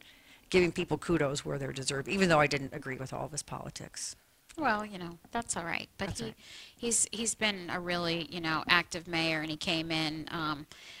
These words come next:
Speaker 2: with a lot of things that he's still challenging and had to challenge, and he's sort of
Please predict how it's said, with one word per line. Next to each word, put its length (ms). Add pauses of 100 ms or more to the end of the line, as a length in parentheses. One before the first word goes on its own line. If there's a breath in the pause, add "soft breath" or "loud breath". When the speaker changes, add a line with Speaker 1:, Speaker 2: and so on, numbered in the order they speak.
(120 loud breath)
Speaker 2:
with 200
a 40
lot 240
of 80
things 300
that 240
he's 160
still 220
challenging 560
and 100
had 180
to 80
challenge, 540
and 140
he's 260 (160)
sort 220
of 40